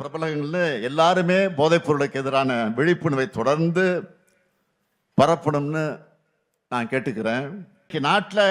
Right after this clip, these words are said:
நிலவக்கூடிய முக்கியமான பிரச்சனை என்றால் அது சாதி மத மோதல்கள் தான்.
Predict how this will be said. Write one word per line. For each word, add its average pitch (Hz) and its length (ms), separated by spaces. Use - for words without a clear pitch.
நிலவக்கூடிய 175 520
முக்கியமான 185 480
பிரச்சனை 160 360
என்றால் 143 440
அது 147 220
சாதி 170 360
மத 143 180
மோதல்கள் 120 520
தான். 107 140